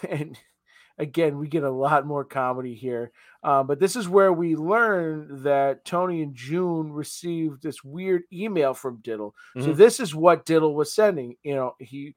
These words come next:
Speaker 1: he was sending this email 'cause it was something important on there, important enough to get him killed over. And, you know, it just has the, you know, the subject line, "It's so hard to say goodbye,"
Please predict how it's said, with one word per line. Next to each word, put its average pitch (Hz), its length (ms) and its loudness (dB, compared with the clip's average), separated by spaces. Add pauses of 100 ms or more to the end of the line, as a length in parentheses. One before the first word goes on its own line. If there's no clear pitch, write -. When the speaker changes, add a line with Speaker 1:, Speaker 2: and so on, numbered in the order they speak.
(320)
Speaker 1:
he 143 100 -10
was 135 160 -8
sending 175 600 -2
this 147 220 -6
email 165 540 0 (100)
'cause 139 300 -10 (240)
it 135 100 -12
was 160 160 -8
something 220 260 4
important 196 440 0
on 160 100 4
there, 160 140 -2 (180)
important 190 500 6
enough 180 120 4
to 156 100 -6
get 151 140 -4
him 139 240 -8
killed 180 280 0
over. 117 380 -4 (680)
And, 135 680 0
you 156 100 -10
know, 135 140 0
it 135 60 -2
just 147 240 -6
has 151 420 2
the, 147 120 -8
you 135 340 -8
know, 127 160 -4
the 123 120 -8
subject 147 540 0
line, 135 320 0
"It's 156 200 -6
so 143 200 0
hard 139 320 4
to 135 40 -12
say 131 280 -4
goodbye," 139 640 6